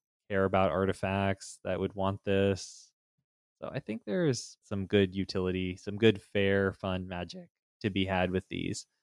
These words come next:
But I am definitely, oh God, I just realized. So if I were to do this, I would, it has, I would want a five color commander, and preferably one that could help me find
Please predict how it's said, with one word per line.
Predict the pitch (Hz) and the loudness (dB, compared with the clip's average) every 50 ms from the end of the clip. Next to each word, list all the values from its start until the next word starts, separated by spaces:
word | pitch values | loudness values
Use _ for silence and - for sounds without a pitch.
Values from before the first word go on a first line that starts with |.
| _ | _
But | - 95 95 - - | 0 0 0 0 -2
I | 104 110 110 107 | -2 0 0 2
am | 107 101 98 | 0 0 2
definitely, | 101 90 - - - 92 98 95 92 92 95 95 _ _ _ _ _ _ _ _ _ _ _ _ _ _ _ - | 0 0 0 -4 -10 -10 -8 -6 -6 -6 -6 -10 _ _ _ _ _ _ _ _ _ _ _ _ _ _ _ -4
oh | 113 104 95 | -4 -2 0
God, | - 85 85 85 85 82 | 0 0 2 2 0 -2
I | 82 | -4
just | 92 104 - - | -6 -10 -12 -10
realized. | 87 87 87 87 85 85 87 92 90 - - - _ _ _ _ _ _ - | -8 -4 -4 -2 -2 -2 -2 -2 -4 -6 -10 -16 _ _ _ _ _ _ -2
So | - - 113 110 107 104 104 104 101 92 - - - | 4 8 10 12 12 12 12 10 8 8 4 4 4
if | 131 135 - | 6 8 10
I | 147 123 | 10 10
were | 113 107 104 | 10 10 8
to | 95 | 8
do | 92 95 98 92 | 6 4 2 2
this, | 90 92 92 98 101 - - - - - | 4 4 4 4 2 0 -4 -6 -6 -2
I | 113 101 | 2 4
would, | 98 98 95 - _ _ _ _ _ _ _ _ _ - | 4 4 2 -2 _ _ _ _ _ _ _ _ _ -8
it | 107 104 | -2 0
has, | 110 110 107 - _ _ - | 2 2 2 0 _ _ -2
I | 107 | 2
would | 104 104 98 | 2 2 4
want | 107 113 117 | 4 4 4
a | 113 | 2
five | - - 110 107 104 - | 4 4 4 4 4 2
color | - 101 95 87 | 2 0 0 0
commander, | - - 95 90 90 87 90 90 90 90 98 - _ _ _ _ _ _ _ _ _ _ _ | -2 -6 -10 -8 -8 -6 -4 -4 -2 -4 -4 -8 _ _ _ _ _ _ _ _ _ _ _
and | - 107 101 98 95 95 95 92 92 - - - | -2 0 2 2 2 2 0 0 -2 -4 2 4
preferably | 147 135 - 156 143 123 123 113 | 4 6 6 4 2 4 6 6
one | 101 92 101 101 101 | 6 6 6 4 4
that | 95 92 | 4 2
could | - 92 - | 0 -2 0
help | - 107 - | 2 0 0
me | 98 104 92 | 0 -2 -8
find | - - - 101 101 101 101 98 98 98 98 98 98 - | -6 -4 -2 -2 0 0 0 0 0 -2 -2 -4 -6 -8